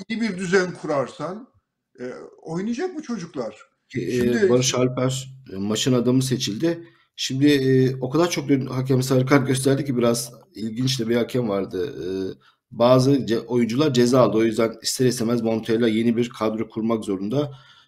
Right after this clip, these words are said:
Speaker 2: E, Avusturya ile karşılaşacağız. Hollanda ve Fransa'yı altına almış grupta. Mart ayındaki hazırlık maçında bize altı atmıştı. En azından oyuncuların hırslanması açısından da güzel. Yani belki bir, e, intikam demeyelim de bir rövanş fırsatı olarak gördüler ama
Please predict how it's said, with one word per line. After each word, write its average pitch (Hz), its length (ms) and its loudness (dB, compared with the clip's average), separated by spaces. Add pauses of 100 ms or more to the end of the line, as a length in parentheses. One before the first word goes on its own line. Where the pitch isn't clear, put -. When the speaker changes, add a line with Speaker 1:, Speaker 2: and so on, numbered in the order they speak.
(120)
Speaker 2:
E, 104 80 -2
Avusturya 131 600 2
ile 123 100 4
karşılaşacağız. 107 800 -4
Hollanda 113 400 2
ve 104 100 2
Fransa'yı 113 500 -2
altına 117 300 2
almış 107 300 -2
grupta. 98 560 -10 (300)
Mart 113 280 0
ayındaki 110 300 -2
hazırlık 110 360 -2
maçında 104 460 -4
bize 110 160 -2
altı 110 300 0
atmıştı. 139 520 -6 (240)
En 160 140 6
azından 151 300 4
oyuncuların 143 460 6
hırslanması 139 580 2
açısından 135 380 -2
da 160 40 0
güzel. 139 340 0
Yani 101 440 -2 (260)
belki 113 400 -2
bir, 117 380 0
e, 107 340 0 (220)
intikam 120 420 -4
demeyelim 131 300 2
de 101 140 -2
bir 104 80 -6
rövanş 113 520 2
fırsatı 110 400 -6
olarak 107 280 -2
gördüler 113 240 -2
ama 151 260 0